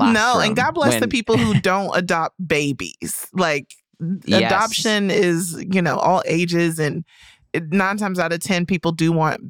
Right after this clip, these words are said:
Speaker 1: a fresh baby. But shout out to all
Speaker 2: <laughs>
Speaker 1: those
Speaker 2: People
Speaker 1: who
Speaker 2: love fresh
Speaker 1: the
Speaker 2: babies. I have a
Speaker 1: fresh.
Speaker 2: cousin that, that my aunt adopted when she was,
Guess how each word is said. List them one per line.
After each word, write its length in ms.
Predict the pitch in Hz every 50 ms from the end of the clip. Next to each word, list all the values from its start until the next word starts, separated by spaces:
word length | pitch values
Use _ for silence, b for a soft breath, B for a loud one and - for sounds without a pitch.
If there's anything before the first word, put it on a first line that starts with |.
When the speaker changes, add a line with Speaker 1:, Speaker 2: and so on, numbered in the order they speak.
| - _ - _ _ _ _ _ _ _ _ -
Speaker 1:
a 140 | 190 151 165
fresh 480 | - - - - 170 160 165 160 -
baby. 560 | 170 170 156 147 151 156 - - 156 180 185 - b b b b b b b b
But 200 | 175 175 185 160
shout 200 | - - 214 202 196
out 120 | 180 170
to 120 | - - -
all 140 | 170 165
Speaker 2:
<laughs> 0 |
Speaker 1:
those 220 | - 165 156 160 160
Speaker 2:
People 220 | 180 190 214 202 160
Speaker 1:
who 60 | 131
Speaker 2:
love 260 | 120 113 107 104 104
fresh 460 | - - - 113 107 110 107 - - -
Speaker 1:
the 60 | 202
Speaker 2:
babies. 300 | 165 180 190 - - -
I 160 | 196 185 147
have 80 | 147 190
a 40 | 208
Speaker 1:
fresh. 120 | 220 202 -
Speaker 2:
cousin 300 | 170 160 160 175 170 156
that, 120 | 135 127
that 120 | 123 113 -
my 140 | 120 113 - -
aunt 180 | 123 147 - -
adopted 580 | 110 104 - 98 98 - - 101 98 101 101 B B B B B B B B B
when 240 | B 113 117 113 113
she 260 | - - - - 117
was, 400 | 110 107 117 113 - - - -